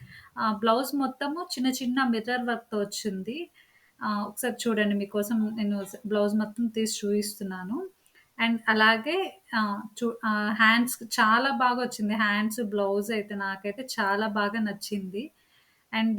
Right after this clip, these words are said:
చిన్న చిన్న మిర్రర్ వర్క్స్ అండి. ఎంత బాగుందంటే అసలు ఎక్స్‌పెక్ట్ చేయలే నేను ఇంత బాగా వస్తుంది అనేసి. శారీ కూడా మొత్తం ప్లెయిన్. అక్కడక్కడ చిన్న చిన్న కింద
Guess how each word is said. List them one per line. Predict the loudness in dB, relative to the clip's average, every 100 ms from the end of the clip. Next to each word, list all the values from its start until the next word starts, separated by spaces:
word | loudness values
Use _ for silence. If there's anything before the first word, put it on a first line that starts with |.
| 0
చిన్న | 0 -2
చిన్న | 0 0 2 2
మిర్రర్ | 2 2 0 0
వర్క్స్ | -2 -4 -8
అండి. | -6 -6 -8 -10 _ _ _ _
ఎంత | -2 0 0
బాగుందంటే | 2 2 2 2 0 -2 -2 -2
అసలు | -2 -2 -4 -2
ఎక్స్‌పెక్ట్ | -2 -2 -6 -4 -2
చేయలే | 0 0
నేను | -2 -4
ఇంత | -4 -4 -4 0
బాగా | 0 2 2 2
వస్తుంది | -2 -4 -2 0 2 0
అనేసి. | 0 -4 -8 -12 -18 -18 -20 _
శారీ | 4 8 8 6 -2
కూడా | -4 0
మొత్తం | 0 -2 -4 -2 -2
ప్లెయిన్. | 2 2 4 4 2 -2 -4 _ _ _ _
అక్కడక్కడ | -6 0 0 0 -2
చిన్న | -2 0 0
చిన్న | 0 0 0 -4 _
కింద | 2 4